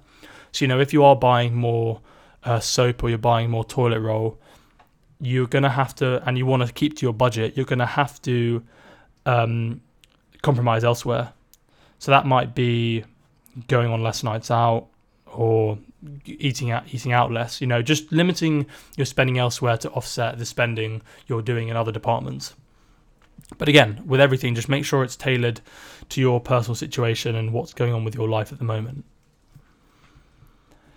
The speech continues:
A big part of, again, going back to kind of our, our earning and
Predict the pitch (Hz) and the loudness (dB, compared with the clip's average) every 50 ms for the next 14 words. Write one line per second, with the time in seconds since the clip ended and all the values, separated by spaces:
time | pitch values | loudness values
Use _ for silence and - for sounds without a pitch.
0 | _ _ - - - _ - 151 185 208 202 - 190 185 180 165 156 156 147 131 | _ _ -20 -20 -20 _ 2 4 4 4 4 6 6 6 6 6 6 4 4 2
1 | 127 - - 156 143 151 135 120 113 110 110 - - - 151 147 143 143 139 139 | -2 -4 -6 0 4 4 4 4 2 -2 -6 -10 -2 2 2 4 4 2 0 0
2 | - - - 139 131 127 120 117 107 - - - - _ _ _ _ _ _ - | -4 -6 -4 -2 0 0 0 -2 -4 -8 -14 -18 -20 _ _ _ _ _ _ -20
3 | _ _ _ _ _ _ _ - 143 135 127 127 123 120 123 - - _ _ - | _ _ _ _ _ _ _ 2 4 6 6 6 6 4 2 0 -4 _ _ -2
4 | - 127 127 131 127 127 123 120 120 120 120 120 117 117 117 117 120 - | 0 2 4 4 4 4 4 2 2 0 0 -2 -2 -2 -2 -4 -6 -8